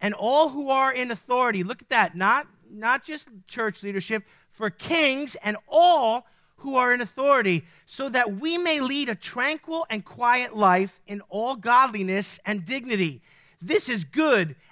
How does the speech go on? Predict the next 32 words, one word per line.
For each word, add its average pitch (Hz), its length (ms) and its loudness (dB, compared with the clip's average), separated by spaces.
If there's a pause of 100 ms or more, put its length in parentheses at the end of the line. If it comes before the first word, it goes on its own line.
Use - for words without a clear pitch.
and 208 100 0
acceptable 170 880 -4 (180)
in 180 120 -6
the 175 80 -2
sight 185 340 0
of 135 140 -12
God, 165 360 0
our 147 180 -12
Savior." 135 600 -10 (640)
I 254 60 0
believe 349 360 0
part 311 260 0
of 294 80 -2
the 254 80 -6
reason 233 520 -4 (760)
we 269 260 -4
are 285 140 2
in 226 80 -4
such - 340 -6
a 247 80 -2
mess 233 600 0
as 190 180 2
a 190 60 0
nation 214 640 -4 (220)
is 170 160 -10
because 202 360 -6
we've 233 240 -8
stopped 220 340 2
praying 240 280 -2
for 190 200 0
our 175 140 6
leaders. 151 600 -4